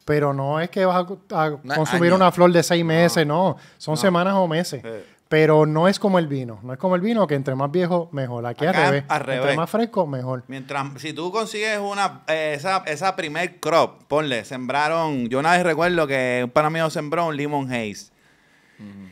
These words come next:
Speaker 3: Me dice, salí, acho, y me dio a probar unas moñas. ¡Wow, cabrón! Yo dije, "Wow, cabrón, ¿qué es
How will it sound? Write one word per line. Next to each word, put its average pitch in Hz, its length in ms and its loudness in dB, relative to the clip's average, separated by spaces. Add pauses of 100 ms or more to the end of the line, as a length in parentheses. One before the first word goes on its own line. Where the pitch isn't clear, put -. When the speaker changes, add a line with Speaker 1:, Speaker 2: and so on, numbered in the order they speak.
(120)
Speaker 3:
Me 135 140 0
dice, 147 260 -2
salí, 147 640 -4 (220)
acho, 139 300 -6
y - 20 -4
me 107 160 -6
dio 104 160 -4
a 104 40 -2
probar 113 280 -2
unas 107 160 -10
moñas. 92 440 -12 (120)
¡Wow, 202 800 -2
cabrón! 170 420 -6
Yo 175 120 -6
dije, 175 200 -8
"Wow, 208 560 -10
cabrón, 247 420 -8
¿qué 233 180 -6
es 214 60 -6